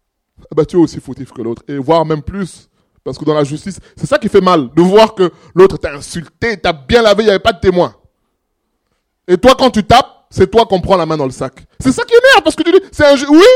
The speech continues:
oui, c'est injuste, mais il fallait venir nous voir. C'est ça la procédure. Voilà. Si c'est eux qui ont, qui ont commencé, ah ben, dans ce cas-là, il fallait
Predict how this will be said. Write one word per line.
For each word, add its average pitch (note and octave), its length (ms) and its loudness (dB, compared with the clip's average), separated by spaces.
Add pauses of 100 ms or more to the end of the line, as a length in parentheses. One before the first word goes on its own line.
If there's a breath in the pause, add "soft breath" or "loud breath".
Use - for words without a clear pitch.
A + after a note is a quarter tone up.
oui, G4+ 100 -2
c'est C4+ 140 -6
injuste, A#3+ 520 0 (340)
mais A3+ 320 2
il - 60 -12
fallait B3+ 180 -8
venir A#3+ 240 -6
nous G#3+ 100 -6
voir. E3 340 -4
C'est - 120 -20
ça A#3+ 120 -16
la A#3 80 -6
procédure. D#3+ 520 -8 (220)
Voilà. C3 340 -6 (220)
Si C#4 240 -2
c'est A3+ 120 -4
eux B3+ 300 -2
qui - 120 -8
ont, A3 120 -6
qui G3+ 140 -10
ont G#3+ 80 0
commencé, F#3 440 -6 (540)
ah D3 60 -18
ben, D3 140 -10
dans D#3+ 160 -8
ce E3+ 100 -6
cas-là, G3+ 420 -2 (360)
il C#3+ 100 -10
fallait G#3+ 440 0